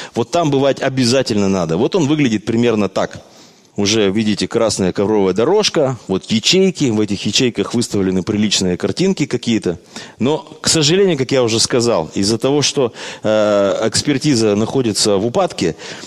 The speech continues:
э, очень часто на этих про-, на неправильно атрибутированные работы можно найти и неправильно оцененные. Мы к этому еще раз по-,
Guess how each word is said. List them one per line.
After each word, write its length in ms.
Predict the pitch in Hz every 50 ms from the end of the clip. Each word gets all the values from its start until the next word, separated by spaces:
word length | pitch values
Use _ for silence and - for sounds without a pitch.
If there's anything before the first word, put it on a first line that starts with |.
| - - -
э, 260 | - 82 90 98 98
очень 460 | 101 113 113 151 170 170 - 165 156 139
часто 560 | - 170 147 123 - - - 87 80 73 - -
на 100 | - 104
этих 320 | 113 117 117 110 113 - -
про-, 240 | - 120 113 113 113
на 220 | 113 117 117 110
неправильно 760 | 110 117 - 139 139 127 113 107 101 101 101 101 98 101 98 98
атрибутированные 800 | - - 117 110 117 113 - 131 113 98 92 95 92 101 101 104
работы 340 | 127 151 180 190 - 151
можно 300 | 123 117 110 92 98 98
найти 240 | 95 95 92 - 113
и 180 | 107 - 107 104
неправильно 520 | 92 151 151 151 147 143 135 117 110 104
оцененные. 560 | 98 - - - 101 92 82 69 73 78 76
Мы 360 | 78 110 143 139 123 101 - - 78 - - _ _ _ _ _ _ _ - - -
к 80 | -
этому 380 | 104 98 - 95 92 90 82 - - _ _ -
еще 280 | - 95 - - 104 98
раз 160 | 87 - -
по-, 160 | - 101